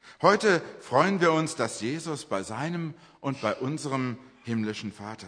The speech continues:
ist. Freuen, magst du fragen?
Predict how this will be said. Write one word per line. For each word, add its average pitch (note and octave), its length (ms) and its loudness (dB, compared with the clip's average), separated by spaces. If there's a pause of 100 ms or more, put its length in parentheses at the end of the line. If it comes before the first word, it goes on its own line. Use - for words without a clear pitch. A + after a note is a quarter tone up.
ist. - 300 -20 (680)
Freuen, B2+ 400 -4
magst C#3+ 280 -6
du D3+ 40 -8
fragen? C#3 480 -8